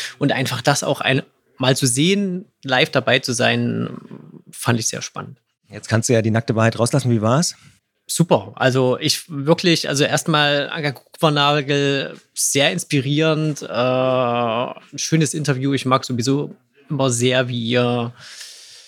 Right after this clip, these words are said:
Speaker 1: Interviews führt, ähm, weil das einfach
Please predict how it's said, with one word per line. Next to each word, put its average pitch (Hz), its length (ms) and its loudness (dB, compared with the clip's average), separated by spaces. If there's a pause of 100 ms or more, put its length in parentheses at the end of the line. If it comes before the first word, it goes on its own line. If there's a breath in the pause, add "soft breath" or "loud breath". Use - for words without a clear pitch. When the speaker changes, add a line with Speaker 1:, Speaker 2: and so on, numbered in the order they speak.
(220 loud breath)
Speaker 1:
Interviews 131 480 0
führt, 156 560 0
ähm, 127 640 0
weil 127 120 0
das 127 120 0
einfach - 420 -6